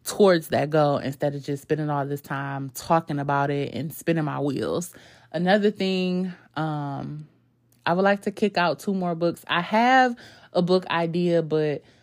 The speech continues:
my creativity has just been low, so I need to read more, because the more you read, the more creative you get. Um, but I, I have some things coming, so look forward to that.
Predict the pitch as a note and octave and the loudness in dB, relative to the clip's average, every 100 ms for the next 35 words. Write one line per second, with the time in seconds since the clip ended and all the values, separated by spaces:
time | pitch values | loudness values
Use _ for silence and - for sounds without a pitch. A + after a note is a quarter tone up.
0 | _ G3 A#3 A#3 G3 F#3 G3 F#3 F3+ F3 | _ 0 0 2 0 0 0 0 -2 -2
1 | E3+ - D#3 D#3 D#3 D3+ D3+ C#3+ D3 D#3 | -4 -2 -2 0 -4 -4 -4 -2 0 2
2 | D#3 - C#3+ D3+ E3 D3+ C#3+ C#3 E3+ F3+ | 0 -4 -6 -6 -8 -8 -10 -6 -2 -2
3 | F3 F#3 F#3+ F#3 F#3 - - - - F#3+ | -2 -2 2 2 0 -6 -20 -6 2 4
4 | F3+ G3 B3 B3+ G#3+ F3 F#3 F#3 F3+ D3+ | 4 6 6 6 2 2 2 2 0 0
5 | D#3 D#3 C#3+ - C#3+ F3 F3 E3 E3 D#3+ | -2 0 -4 -4 0 2 2 0 -4 0
6 | F3+ - _ _ _ _ _ - C#3 C#3 | 0 0 _ _ _ _ _ -6 -4 -4
7 | C3+ C#2 - - D#3+ _ _ _ _ - | -6 -10 -12 -14 -18 _ _ _ _ -2
8 | D#3+ E3 D#3 - - _ _ - - C#4 | 4 4 4 -2 -10 _ _ -6 -4 -2
9 | D#4 D#4+ D#4 - C4+ A#3+ A#3 A#3 A3 F#3+ | 2 4 4 2 2 4 2 2 -2 0
10 | G3 F#3+ F3 F#3 G#3 A3 G#3+ A3 A3+ E4+ | -2 -2 -2 -2 -2 0 0 0 -2 0
11 | D#4 F3+ D3+ C#3 C#3+ A3 | 2 2 0 0 -2 -4